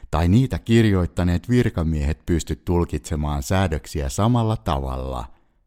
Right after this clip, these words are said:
Näin lainsäädäntö vapauksia taatessaan mahdollistaa vapauden loukkaukset ja viranomaismielivallan. Tilanne korjautuisi, jos viranomaisten inhimillisyys tunnustettaisiin ja samalla myönnettäisiin,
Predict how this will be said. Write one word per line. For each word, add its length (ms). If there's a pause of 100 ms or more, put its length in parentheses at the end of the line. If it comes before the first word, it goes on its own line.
(400)
Näin 320
lainsäädäntö 800
vapauksia 640
taatessaan 800
mahdollistaa 840
vapauden 580
loukkaukset 680
ja 160
viranomaismielivallan. 1500 (920)
Tilanne 520
korjautuisi, 1000 (200)
jos 180
viranomaisten 840
inhimillisyys 880
tunnustettaisiin 1040
ja 80
samalla 480
myönnettäisiin, 1040